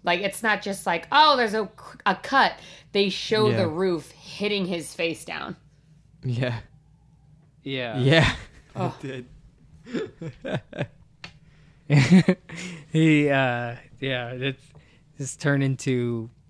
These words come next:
Speaker 3: like, tomato soup at that point. It's, that's incredible. That's crazy.
Speaker 1: Yeah.
Speaker 3: <laughs> But,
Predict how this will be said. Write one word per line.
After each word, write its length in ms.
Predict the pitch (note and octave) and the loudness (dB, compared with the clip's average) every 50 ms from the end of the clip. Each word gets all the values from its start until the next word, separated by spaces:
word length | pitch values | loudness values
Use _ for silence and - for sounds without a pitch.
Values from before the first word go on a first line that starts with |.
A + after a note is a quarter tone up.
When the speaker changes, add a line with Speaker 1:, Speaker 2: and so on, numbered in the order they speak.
| _ _ _ _ - | _ _ _ _ -8
Speaker 3:
like, 240 | B2+ A#2 A2+ - | -6 -6 -8 -8
tomato 360 | - - B2+ B2 A#2+ A#2 A#2 A2+ | -8 -6 -4 -2 -2 -2 -2 -4
soup 280 | - - B2 A#2 - | -4 -4 -4 -4 -4
at 120 | A#2 - - | -6 -6 -6
that 200 | G#2 G#2 - - | -8 -8 -8 -8
point. 380 | - A2+ G#2+ G#2+ G#2 - - _ _ - - | -8 -8 -8 -8 -10 -14 -18 _ _ -12 -10
It's, 500 | B2+ A#2+ - - - - - - - - _ _ _ - - _ - - - _ _ _ _ _ _ _ _ _ _ _ _ _ _ _ _ | -10 -10 -8 -10 -12 -12 -12 -14 -18 -20 _ _ _ -20 -20 _ -20 -20 -20 _ _ _ _ _ _ _ _ _ _ _ _ _ _ _ _
that's 260 | - C3 B2+ A#2+ - C#3 | -4 -4 -2 -2 -2 -4
incredible. 640 | B2+ A#2 - B2 A#2+ A#2 A2 A2 G#2+ A2 - - _ _ _ _ - | -4 -2 -2 -2 -2 -2 -2 -4 -6 -8 -10 -12 _ _ _ _ -4
That's 300 | D3+ C#3+ D3+ D3 - - | 0 2 2 2 0 -6
crazy. 340 | - - D3 C#3 C#3 C3+ C3+ | -4 0 0 2 2 2 2
Speaker 1:
Yeah. 300 | D#3+ D#3 D3+ D#3 D3 C#3+ - - _ - - - _ _ _ _ _ _ _ _ _ _ - | 2 0 -2 -2 -4 -8 -10 -16 _ -20 -20 -20 _ _ _ _ _ _ _ _ _ _ 2
Speaker 3:
<laughs> 680 | E3 D#3+ E3+ - - A3 G3+ - - - _ C#4+ A3 - - - - A3+ A3 G#3 G3 F#3 E3 D3+ - _ _ _ _ _ | 2 2 2 2 0 -2 -2 -2 -6 -2 _ 2 2 2 0 -8 -16 -14 -14 -12 -12 -14 -16 -18 -20 _ _ _ _ _
But, 500 | - E3+ E3 D#3+ D#3 D3+ D3+ D3+ D3 - | 0 2 4 6 6 6 4 4 0 -2